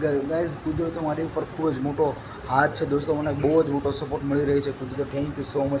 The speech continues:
કૃષ્ણ ભગવાન મારી હારે છે, કૃષ્ણ ભગવાનનો મને બોલાવો આવ્યો છે કે તમે મારા વૃંદાવનમાં આવો. ચાલો, આ ભાઈ છે એણે મને ખૂબ જ મદદ કરી છે યાર, thank you. જય શ્રી કૃષ્ણ, રાધે રાધે.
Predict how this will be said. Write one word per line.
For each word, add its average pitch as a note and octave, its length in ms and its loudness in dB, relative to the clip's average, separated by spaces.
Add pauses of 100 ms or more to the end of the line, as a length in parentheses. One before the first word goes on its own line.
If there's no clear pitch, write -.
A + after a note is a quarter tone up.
(120)
કૃષ્ણ D#3 260 -2
ભગવાન D3+ 400 4
મારી D3 260 2
હારે C3+ 220 2
છે, C#3+ 140 -4
કૃષ્ણ - 540 -2
ભગવાનનો D#3+ 420 4
મને F3 180 0
બોલાવો E3 420 8
આવ્યો D3+ 200 10
છે D#3+ 100 2
કે D#3+ 100 0
તમે D#3+ 200 -2
મારા D3+ 300 4 (300)
વૃંદાવનમાં E3 720 8
આવો. A#2 200 -2 (680)
ચાલો, D3+ 220 4
આ D#3+ 100 2
ભાઈ D#3 260 10
છે D#3 100 6
એણે D#3 100 12
મને D3+ 180 8
ખૂબ D3 280 10
જ C3+ 80 10
મદદ C3+ 240 8
કરી C#3+ 260 10
છે D#3 140 12
યાર, C3+ 300 10 (180)
thank A#3+ 280 10
you. D#3+ 200 12 (1700)
જય C#3 60 8
શ્રી C3+ 120 6
કૃષ્ણ, D3 240 8
રાધે C3+ 200 8
રાધે. B2+ 380 4